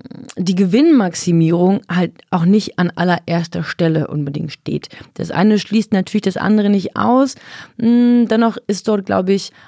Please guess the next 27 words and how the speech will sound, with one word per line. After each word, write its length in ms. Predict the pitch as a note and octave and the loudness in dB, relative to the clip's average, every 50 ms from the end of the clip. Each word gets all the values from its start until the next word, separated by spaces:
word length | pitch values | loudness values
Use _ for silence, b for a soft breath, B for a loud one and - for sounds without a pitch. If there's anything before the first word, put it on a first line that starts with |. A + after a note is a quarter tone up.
| b b _ _ _ _ _ _ _ _ _ - | b b _ _ _ _ _ _ _ _ _ -6
an, 340 | G#3 F#3 F#3 F#3 F#3 - - - | -4 -2 0 0 -2 -2 -4 -6
an 160 | - - - | -6 -6 -4
anderes, 600 | - F3 F#3 G3 G3 F#3 F3+ F3+ F3+ F3 - - | -2 0 2 2 2 2 2 0 -2 -2 -4 -6
eine 180 | - - F3 F3 | -2 -2 0 0
andere 280 | D#3+ G3 G3 G3 G3 F#3+ | 2 0 2 2 2 2
Gewichtung 720 | F#3+ F#3 F3 F#3+ F3 - - - D3+ D3 D3+ D3 D3 D3 - _ _ _ _ _ _ _ _ | 2 2 2 2 0 0 -2 -2 -2 0 0 -2 -2 -4 -8 _ _ _ _ _ _ _ _
in, 320 | - F#3+ E3 E3+ E3 E3 E3+ | 0 2 2 4 4 2 2
in 160 | - E3 E3 | 2 0 0
diesen 300 | D#3+ E3+ D#3+ D#3 E3 D#3+ | 0 -2 -2 -2 -2 -2
Themen 400 | - - F#3+ G3 G3 G3 F#3 - | 0 0 0 2 2 2 0 0
oft 240 | - E3+ E3+ - - | -2 -4 -4 -4 -4
oder 160 | E3+ E3 - | -4 -2 -2
in 200 | - D#3+ D#3+ D#3 | 0 0 0 0
dieser 300 | D#3 D3+ C#3+ D#3 - - | -2 -2 -4 -6 -4 -2
Arbeit. 380 | D#3 D#3+ D3 D3+ D3 C#3+ - - _ _ _ _ _ _ _ _ _ _ _ _ _ _ _ - B B B B B B B B - | -2 0 0 0 -2 -2 -4 -12 _ _ _ _ _ _ _ _ _ _ _ _ _ _ _ -20 B B B B B B B B -2
Die 100 | G#3 G#3+ | 0 0
beiden 380 | F3 F3+ F3+ F#3 F#3 G3 G3 F#3+ | 2 2 2 2 2 2 2 0
unterhalten 800 | - F#3+ F#3+ F#3+ F#3+ F#3 F3+ F#3 E3+ E3+ E3+ F3 F#3 F#3+ G3+ F3+ | 2 2 2 4 2 2 2 0 0 2 0 0 0 0 -2 0
sich 380 | F3+ G3 G3 - - - - - | 0 -2 -2 -2 -4 -8 -6 -2
mit, 760 | F3+ F#3 F3+ F3 E3+ F3 E3+ E3+ E3+ - - - - - - | 0 0 2 2 2 2 0 -2 -8 -14 -14 -12 -12 -10 -6
ähm, 340 | - F3 F3 F3 F3 E3+ - | -4 -2 -2 0 -2 -2 -2
oft 240 | - D#3+ - - - | -4 -6 -6 -2 -2
mit 140 | G3 F3+ - | -2 -2 0
Gründern 640 | - F3+ F#3 G#3 A3+ A#3+ A#3+ A#3+ A#3 A#3+ B3+ B3 - | 0 0 2 4 4 4 2 2 2 2 2 0 0
oder, 400 | - F#3+ F#3+ F3+ F3 E3 E3 - | 0 0 2 2 2 0 0 0
oder 180 | D#3+ D#3+ D#3+ | -2 -2 -2
Freelancern, 1000 | D#3 - - - - B3+ C4 C4+ C4 B3+ B3 B3 B3+ C4 B3 - - B3 A#3+ B3 | -4 -4 -8 -4 -2 0 0 2 0 0 0 0 0 -2 -2 -2 -2 0 2 2